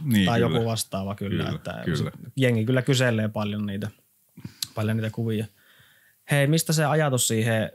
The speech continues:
Speaker 2: se Time Attack T V-sarja, sehän oli taas niinku lajinsa ensimmäinen Suomessa oikeastaan niinku
Speaker 1: Joo, se
Speaker 2: vastaava.
Speaker 1: oli itse asiassa, nyt mä en ihan tarkkaan muista muuta kuin, että Jyrki oli sekaantunut pahasti asiaan niin, että haluttiin tuoda Time Attackia ihmisille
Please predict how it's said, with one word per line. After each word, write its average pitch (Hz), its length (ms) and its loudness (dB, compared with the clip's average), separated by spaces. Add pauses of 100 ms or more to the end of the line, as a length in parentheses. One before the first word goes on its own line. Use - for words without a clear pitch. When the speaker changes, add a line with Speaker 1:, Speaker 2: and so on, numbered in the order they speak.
Speaker 2:
se 113 160 -2
Time 120 320 0
Attack 110 240 -4 (240)
T - 40 -4
V-sarja, 110 720 0
sehän 117 300 0
oli 110 140 -2
taas 110 280 -2
niinku 113 260 0
lajinsa 123 360 2
ensimmäinen 117 500 0
Suomessa 110 440 -2
oikeastaan 98 480 -4
niinku 135 160 2
Speaker 1:
Joo, 185 120 6
se 156 60 6
Speaker 2:
vastaava. 147 280 4
Speaker 1:
oli 139 500 0 (260)
itse 139 520 0
asiassa, 120 720 0
nyt 147 140 -2
mä 110 140 2
en 107 100 2
ihan 120 420 4
tarkkaan 90 560 -2
muista 82 600 -2
muuta 80 380 -2
kuin, 80 240 -2
että 80 160 -4
Jyrki 104 340 2
oli 85 160 0
sekaantunut 80 720 -2
pahasti 85 500 -2
asiaan 76 580 -2
niin, 80 240 0
että 71 220 -8
haluttiin 78 640 -6
tuoda 76 340 -2
Time 76 380 -4
Attackia 69 760 -8
ihmisille 73 540 -6